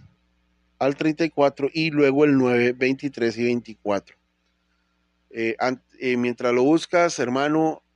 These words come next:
amigo, de verdad, gracias doy a Dios por esta oportunidad que me da de poder compartir contigo su palabra. Y espero que el Espíritu Santo hable a nuestros corazones y abra nuestra mente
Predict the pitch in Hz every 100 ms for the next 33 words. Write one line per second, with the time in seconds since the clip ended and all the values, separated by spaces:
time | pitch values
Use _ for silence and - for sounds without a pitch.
0 | _ 113 123 139 151 135 113 104 123 139
1 | 131 _ _ _ - 123 131 143 123 131
2 | 139 123 131 143 - - 117 120 139 131
3 | 120 - 113 117 135 - 120 113 117 135
4 | 143 135 - 113 113 - 143 127 110 127
5 | 127 135 120 127 123 127 - - 80 90
6 | 85 78 _ _ _ _ _ _ _ -
7 | 117 113 113 110 - 135 147 - 135 120
8 | - 143 147 - 131 139 143 - 147 127
9 | 131 139 131 123 - 107 98 - 104 107
10 | 131 143 147 143 - _ _ _ - 127
11 | 123 123 120 123 131 147 147 139 - 113
12 | 113 127 151 156 - 156 151